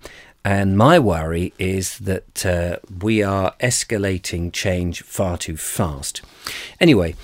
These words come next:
back to the book. Um, it is a fascinating book, although it is written a while ago. The histories,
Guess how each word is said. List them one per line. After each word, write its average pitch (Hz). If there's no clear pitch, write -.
back 170
to -
the 110
book. 98
Um, 104
it -
is 135
a 185
fascinating 92
book, 113
although 127
it -
is 82
written 85
a 85
while 87
ago. 92
The 117
histories, -